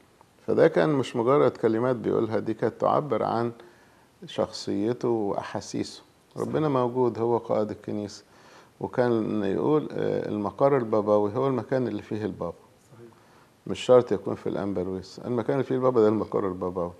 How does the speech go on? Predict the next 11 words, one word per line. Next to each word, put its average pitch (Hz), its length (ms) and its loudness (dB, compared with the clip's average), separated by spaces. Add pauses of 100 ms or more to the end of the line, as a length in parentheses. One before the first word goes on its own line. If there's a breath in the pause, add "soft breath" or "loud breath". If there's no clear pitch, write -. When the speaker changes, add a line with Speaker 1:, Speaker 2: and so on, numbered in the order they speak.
(160)
Speaker 2:
صحيح. 107 360 -16
Speaker 1:
ويستطيع 107 640 -2
أن 107 80 -2
يدير 117 400 0
الكنيسة 101 540 -6
من 92 120 -6
أي 101 200 -4
مكان 95 380 -6
هو 90 160 -8
قاعد 85 260 -8
فيه. - 140 -20